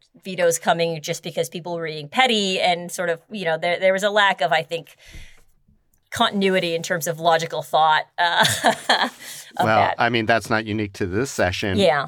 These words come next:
Speaker 1: You know, I think there, there's a case to be made that Lombardo needs to market himself as the person who says no to the Democrats, right? Remember, he had a, he was in a really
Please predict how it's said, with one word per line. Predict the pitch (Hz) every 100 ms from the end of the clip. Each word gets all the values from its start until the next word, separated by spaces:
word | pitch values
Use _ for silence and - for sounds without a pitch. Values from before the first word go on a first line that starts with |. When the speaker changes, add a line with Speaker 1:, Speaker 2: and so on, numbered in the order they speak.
| -
Speaker 1:
You | 180 208
know, | 254 294
I | 254 254
think | 311 311 - -
there, | 311 269 247
there's | 277 262
a | 262
case | 285 285 -
to | 254
be | 277
made | 214 208 254 208
that | 196 190 190 190 - _ _ _ _ _ _ _
Lombardo | - 196 196 196 202 202
needs | 190 175 180 170 -
to | 190
market | 170 160 170 220
himself | 233 240 269 330 339 -
as | 196 202 196
the | - 190
person | - 196 190 220 214 208
who | 175 196 196 190 190
says | - 185 247
no | 226 151
to | 143
the | 143
Democrats, | 143 131 - - - - -
right? | 156 214 - 254
Remember, | 349 427
he | 302
had | 269 269 277
a, | 240 233
he | 277
was | 311
in | - 233
a |
really | 170 190 214 220 214 214